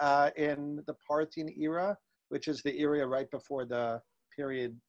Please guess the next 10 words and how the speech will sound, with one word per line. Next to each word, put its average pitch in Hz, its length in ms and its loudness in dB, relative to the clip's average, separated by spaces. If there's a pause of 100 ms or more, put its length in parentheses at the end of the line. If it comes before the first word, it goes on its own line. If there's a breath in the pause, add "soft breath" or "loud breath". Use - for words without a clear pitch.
that 127 120 -6
the 123 100 -8
Talmud 139 360 -6
was 147 120 -8
produced 160 480 -8
in. 170 260 -8 (340)
And 208 140 4
we 254 100 4
have 240 220 6
little 220 580 8